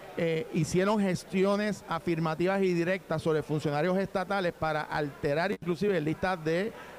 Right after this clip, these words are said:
electores, eh, o de invalidar procesos ya adjudicados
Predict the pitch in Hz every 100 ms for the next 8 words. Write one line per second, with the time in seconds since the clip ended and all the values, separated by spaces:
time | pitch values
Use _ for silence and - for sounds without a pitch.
0 | - 170 151 147 - 185 185 185 160 165
1 | - - - 156 143 143 139 135 131 131
2 | 131 - - 160 156 170 160 160 160 151
3 | 170 185 180 170 196 175 160 - - -
4 | - 131 160 170 180 202 170 185 160 135